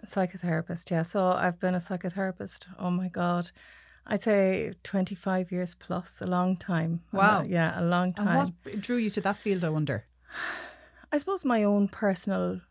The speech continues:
Speaker 1: history would have brought me there.
Speaker 2: Mm.
Speaker 1: Um, I always wanted, um, I was always a, a minder or, you know, always looking after, um, people. I think that was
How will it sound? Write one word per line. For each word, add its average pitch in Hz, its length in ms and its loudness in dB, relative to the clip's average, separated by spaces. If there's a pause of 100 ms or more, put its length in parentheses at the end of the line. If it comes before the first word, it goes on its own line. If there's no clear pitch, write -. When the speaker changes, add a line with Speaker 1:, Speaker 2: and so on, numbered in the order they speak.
(160)
Speaker 1:
history 202 640 -2
would 190 200 -2
have 175 380 -2 (180)
brought 180 340 2
me 185 100 -2
there. 180 420 -2
Speaker 2:
Mm. 175 300 6
Speaker 1:
Um, 175 180 2 (460)
I 190 120 6
always 180 340 6
wanted, 180 640 0 (180)
um, 175 500 0 (440)
I - 80 -2
was 185 120 4
always 202 260 4
a, 165 300 0
a 175 80 0
minder 165 460 4
or, 170 640 0
you 175 160 0
know, 170 160 4
always 170 500 0
looking 175 360 0
after, 165 520 -2 (460)
um, 170 320 2
people. 175 380 -2
I 160 80 2
think 165 500 -2
that - 160 -2
was 170 260 -2